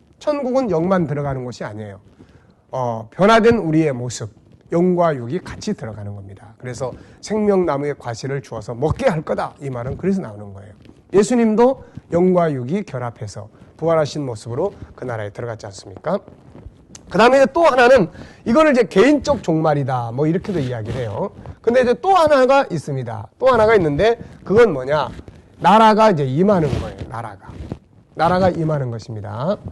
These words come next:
나라가. 그래서 성경은 천국을 이렇게 셋째 하늘로 이야기를 했어요. 그런데 이 개념이 뭐냐면은 나라가 임할 때 지금은 성령의 감동으로 여기서 이렇게 보는 거예요. 이 문이 열려. 에스겔도 그렇고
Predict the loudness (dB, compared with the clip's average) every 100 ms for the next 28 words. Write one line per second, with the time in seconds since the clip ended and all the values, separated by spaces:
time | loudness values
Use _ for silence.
0 | -18 -10 -8 -8 -10 -16 _ _ _ _
1 | _ 0 4 4 2 -2 -20 -2 0 4
2 | 6 6 4 -2 -2 0 0 0 -2 -2
3 | -6 0 2 2 0 0 0 -2 -12 -2
4 | 0 0 -4 -6 -8 -8 -12 -16 -18 -20
5 | -20 _ 2 4 6 6 4 -4 -20 _
6 | 2 4 4 4 6 6 4 0 0 0
7 | 0 0 0 4 6 8 8 6 4 4
8 | 4 2 -2 -4 0 4 4 2 -2 -8
9 | -2 2 2 4 4 4 2 2 4 2
10 | 2 4 4 2 0 0 -2 2 2 2
11 | 0 -6 -10 -12 -4 0 2 2 0 -6
12 | -6 0 2 2 -2 -8 _ _ _ 0
13 | 0 2 0 0 -2 -2 -4 -2 -2 -2
14 | -6